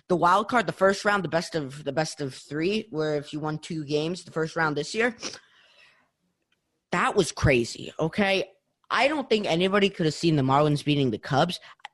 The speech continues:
Even, actually, I had the Marlins beating the Cubs, but I don't think the majority of the people that were betting on it did. I mean, a lot of people actually had the Reds beating the Braves because the Reds bullpen, or 'cause the Reds pitching was so much better.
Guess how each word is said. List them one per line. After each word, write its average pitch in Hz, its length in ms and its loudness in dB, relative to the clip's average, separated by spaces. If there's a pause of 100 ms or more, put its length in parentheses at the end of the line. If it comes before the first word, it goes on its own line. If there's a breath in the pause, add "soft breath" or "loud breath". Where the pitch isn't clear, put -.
Even, 196 240 0
actually, 170 380 -2
I 90 100 -6
had 123 380 -4
the 190 60 2
Marlins 202 380 0
beating 214 300 -2
the 214 80 -6
Cubs, 226 420 0 (360)
but 165 280 2
I 190 120 4
don't 196 200 2
think 170 160 -4
the 160 80 -8
majority 160 440 0
of 180 60 -4
the 185 40 -14
people 220 340 -4 (580)
that 190 140 2
were 175 80 2
betting 175 320 -2
on 254 140 2
it 262 80 -10
did. 294 220 -2 (680 loud breath)
I 220 80 2
mean, 214 260 2 (420 soft breath)
a 156 80 0
lot 202 160 4
of 494 60 -2
people 233 220 0
actually 214 360 2
had 202 180 0
the 160 100 2
Reds 165 300 2
beating 165 320 2
the 127 80 -2
Braves 160 440 0
because 147 220 -6
the 139 80 0
Reds 151 340 0
bullpen, 151 400 2
or 170 180 2
'cause 170 180 -4
the 156 80 0
Reds 160 220 0
pitching 165 300 0
was 120 120 -6
so 156 140 0
much 120 240 -4
better. 120 300 -2